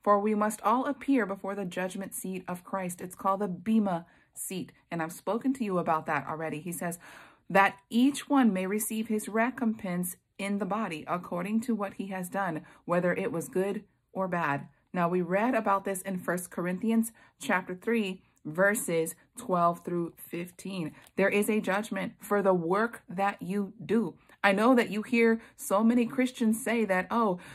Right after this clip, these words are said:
you know, we don't, we don't have to do any works." Yes, you do. You have to work. You have to live from the Spirit while this fleshly body fights you to do what the Spirit is calling you to do. There is a work, and he is going to judge our work.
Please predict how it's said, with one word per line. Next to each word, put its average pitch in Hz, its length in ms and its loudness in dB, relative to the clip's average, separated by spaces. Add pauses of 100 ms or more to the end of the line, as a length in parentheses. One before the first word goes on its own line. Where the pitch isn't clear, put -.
(140)
you 185 120 0
know, 165 340 2 (180)
we 208 160 4
don't, 220 240 6 (200)
we 190 180 0
don't 185 120 0
have 185 200 2
to 190 60 0
do 185 180 -2
any 160 140 -2
works." 170 560 -2
Yes, 196 520 0
you 214 160 -2
do. 196 500 -4 (300)
You 202 260 4
have 233 320 0
to 220 120 0
work. 214 340 2
You 254 280 2
have 233 280 2
to 220 140 0
live 240 260 6
from 269 280 2
the 208 100 2
Spirit 214 520 0 (220)
while 196 180 8
this 220 200 2
fleshly 196 540 0
body 180 440 0 (160)
fights - 560 0
you 185 180 -4
to 180 180 -4
do 208 420 0 (220)
what 190 160 0
the 170 80 -4
Spirit 202 420 0
is 151 100 -4
calling 151 600 0
you 156 220 -10
to 160 120 -8
do. 143 260 -2 (220)
There 185 160 0
is 190 260 -2
a 185 140 2
work, 202 460 0
and 185 100 0
he 202 100 0
is 202 120 -2
going 180 180 0
to 180 160 -4
judge 190 340 -4
our 175 200 -2
work. 175 500 -2